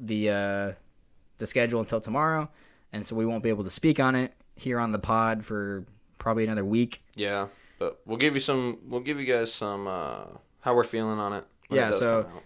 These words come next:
Speaker 1: a little bit of, uh, well, yeah, okay, so, uh,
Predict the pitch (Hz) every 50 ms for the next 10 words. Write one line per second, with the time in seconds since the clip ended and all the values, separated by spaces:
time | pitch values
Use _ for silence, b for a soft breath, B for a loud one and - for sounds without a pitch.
0 | - - 143 170 180 175 156 170 165 160 156 147 139 131 135 127 123 123 120 120
1 | 113 117 104 - - - - _ _ - - - - - - - - _ - -
2 | _ 139 143 143 131 127 123 - - - _ _ _ - 123 113 101 95 95 -
3 | 107 - - 110 104 92 - b b b b b b b b b b - 113 107
4 | 104 98 98 95